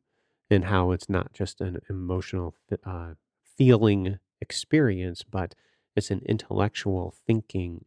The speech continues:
experience that then affects the motions. It's not simply an intellectual thing either, but the, but the, the combination of the two is, like, a biblical pattern of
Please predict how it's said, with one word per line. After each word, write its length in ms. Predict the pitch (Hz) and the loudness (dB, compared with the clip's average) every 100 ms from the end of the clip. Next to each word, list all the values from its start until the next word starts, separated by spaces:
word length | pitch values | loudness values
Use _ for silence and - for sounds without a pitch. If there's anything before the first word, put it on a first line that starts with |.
| - | -10
experience 840 | 98 - - 92 90 90 90 - | -10 -12 -10 -8 -6 -8 -8 -12
that 280 | 101 98 92 | -8 -6 -6
then 240 | 104 110 101 | -2 0 2
affects 480 | 95 _ 170 - | -2 _ 2 2
the 120 | - 104 | -2 0
motions. 500 | 90 95 - - _ | 0 -2 -6 -14 _
It's 140 | _ | _
not 140 | 127 101 | -2 -2
simply 480 | - 143 - 107 | 6 6 6 2
an 100 | 95 | 2
intellectual 600 | 98 95 85 87 - 82 - | 0 -4 -8 -10 -12 -14 -12
thing 220 | 71 69 _ - | -14 -16 _ 2
either, 360 | 151 - 69 - _ _ _ _ _ _ | 2 2 -10 -14 _ _ _ _ _ _
but 300 | 107 95 95 - | -4 -2 -2 -2
the, 840 | 98 92 90 80 85 - - - 90 - | -2 -2 -2 -6 -8 -14 -14 -14 -14 -8
but 160 | 101 | -8
the, 340 | 98 92 95 95 | -6 -10 -10 -12
the 80 | 95 | -12
combination 760 | - 113 98 90 98 107 - 87 | -4 -2 0 0 0 -2 -4 -10
of 120 | 82 | -12
the 80 | - | -16
two 320 | - 147 95 | -6 -2 -2
is, 160 | 87 | -4
like, 140 | 85 90 | -8 -8
a 60 | 95 | -8
biblical 420 | - 98 90 - | -4 -6 -6 -12
pattern 540 | - 92 92 87 85 | -8 0 2 2 -2
of 340 | - 87 90 | -6 -10 -10